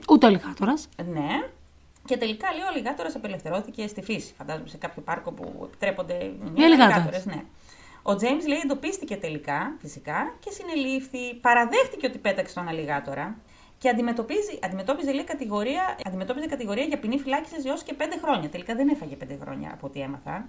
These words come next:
Speaker 2: Δηλαδή, ε,
Speaker 1: Που τον
Speaker 2: πήγε
Speaker 1: πήρα
Speaker 2: στη
Speaker 1: τηλέφωνο,
Speaker 2: φυλακή.
Speaker 1: λέει.
Speaker 2: Που τον πήρα τηλέφωνο.
Speaker 1: Ναι.
Speaker 2: «Έλα, βρε ηλίθιε, τι έκανες;» <laughs> Ναι. Και άκου να δεις. Έχει, λέει, αποκλειστεί από όλα τα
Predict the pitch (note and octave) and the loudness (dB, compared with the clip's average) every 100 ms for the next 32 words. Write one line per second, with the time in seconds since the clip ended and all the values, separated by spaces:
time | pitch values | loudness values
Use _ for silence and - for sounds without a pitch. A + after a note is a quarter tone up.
0 | - D#3+ D#3 E3+ - - - - - C4 | -12 -10 -6 -6 -8 -18 -18 -18 0 8
1 | G#3+ A3+ A3 G3 G3+ G3+ F#3+ F3+ F#3 G#3+ | 10 12 10 8 8 8 4 6 6 6
2 | A3 - G#3+ C#4 C#4 A3 G#3+ A#3 C4+ A3 | 4 4 8 8 6 4 4 4 8 8
3 | A#3 - A3+ G#3+ G3 G3+ A3 A#3 - E3+ | 8 4 0 0 2 2 2 0 -2 -6
4 | E3 A#3+ A#3+ F#3 F3 F3 C#4 - - - | -2 4 4 4 -2 -2 -8 -8 -4 -4
5 | C5 - - - G#4 A4+ - C#4 B3 C4+ | -4 -10 -14 -10 -2 -2 0 0 2 0
6 | D#4+ - D4 G4 F4+ E4+ E4+ A3 - - | -2 4 6 6 2 -2 -2 -6 -10 -8
7 | - C#4 - - D4 D#4 D#4+ E4+ E4 C#4+ | -2 -2 -2 -4 -2 0 -2 -2 -4 -4
8 | A3+ - - A3 C#4 - - C#4 D#4 D4+ | -4 -4 -6 -4 -6 -8 -2 0 0 -2
9 | E4+ E4 | -2 0